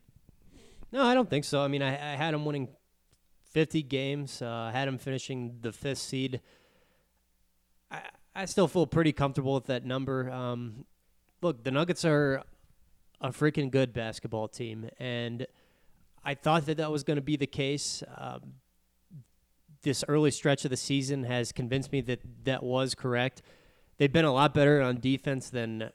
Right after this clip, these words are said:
I thought. Obviously, I don't know anybody who would have predicted they'd be number one in defensive efficiency after three games, and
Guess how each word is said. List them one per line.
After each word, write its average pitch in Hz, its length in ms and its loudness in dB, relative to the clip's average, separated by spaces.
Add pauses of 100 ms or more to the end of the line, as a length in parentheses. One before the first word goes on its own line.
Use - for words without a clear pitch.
(200)
I 135 180 -8
thought. 131 420 -6
Obviously, 123 600 -4
I 113 60 -4
don't 123 160 0
know 117 320 0
anybody 127 480 0
who 120 260 -2
would 117 120 -4
have - 80 -12
predicted 127 400 -4
they'd 117 100 -4
be 113 120 -6
number 120 260 -4
one 113 260 -2
in 110 300 -4
defensive 120 480 -6
efficiency 123 760 -4 (300)
after 135 260 0
three 135 300 0
games, 127 540 0
and 123 240 -2